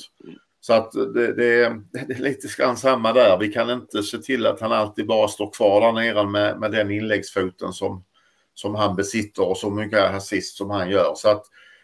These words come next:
Speaker 2: vi får nog, eh, acceptera att vi får se honom, eh, springa tillbaka allt vad han kan, eh, tjugo meter bakom bollen.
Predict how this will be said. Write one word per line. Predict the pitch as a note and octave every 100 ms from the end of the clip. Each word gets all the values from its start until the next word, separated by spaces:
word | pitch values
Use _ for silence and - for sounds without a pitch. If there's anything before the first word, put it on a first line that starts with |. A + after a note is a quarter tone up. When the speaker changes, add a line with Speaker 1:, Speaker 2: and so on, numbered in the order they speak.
| _ -
Speaker 2:
vi | A2
får | B2+ B2+
nog, | D3 D3 C3 B2
eh, | A#2+ A#2+ G#2+ _ _ - - _ _ _ -
acceptera | B2 - A2 C#3+ A#2 F#2 G2
att | G2
vi | A#2 G#2+
får | G#2
se | B2+ A2+
honom, | G#2+ A2 A2 G#2+
eh, | G#2+ G#2+
springa | - A#2+ A2+ A2+
tillbaka | A2+ A#2 A#2+ G#2 -
allt | A2+ G#2+ -
vad | G2+
han | G#2+
kan, | G2+ A2 F#2 F2+ - _ _ _ -
eh, | G2 G2 G2
tjugo | G#2 A2 G#2 G2+
meter | G#2+ G2 - F#2
bakom | G2+ G#2 G2+ G2
bollen. | G2+ F#2+ D2+